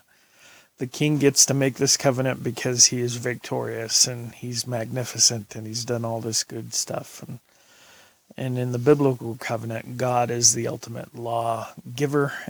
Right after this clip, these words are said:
and the creator and sustainer and redeemer. And that's why he gets to say and, and be in charge of the covenant. So the question that we want to ask in the story that we've been told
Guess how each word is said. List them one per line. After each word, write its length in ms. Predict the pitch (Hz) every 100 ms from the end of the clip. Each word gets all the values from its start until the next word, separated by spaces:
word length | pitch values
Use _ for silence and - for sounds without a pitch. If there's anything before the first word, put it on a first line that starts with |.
| - -
and 320 | 113 110 110
the 80 | 110
creator 600 | - 135 131 127 127 123
and 140 | 120
sustainer 680 | 117 - - 120 113 110 110
and 200 | - 113
redeemer. 800 | 110 113 113 - 170 - 135 -
And 180 | - 123
that's 280 | 117 113 -
why 220 | 123 113
he 200 | 107 120
gets 320 | 120 110 -
to 160 | - 113
say 400 | - - - 175
and, 140 | 175 117 123 - - -
and 300 | 113 110 113
be 140 | 113
in 120 | 107
charge 380 | 104 113 113 107
of 80 | 110
the 100 | 107
covenant. 460 | - 117 110 107 - _ _ _ - - - - - _ _ _ -
So 140 | -
the 100 | 147
question 520 | 135 170 160 - 135 135
that 180 | 123
we 160 | 135 131
want 320 | 131 131 123
to 80 | 117
ask 540 | 120 127 123 - - - -
in 200 | 160 151
the 40 |
story 640 | - - 151 151 151 143
that 240 | 135 143 -
we've 240 | 143 131
been 240 | 147 139
told 560 | 123 143 135 131 127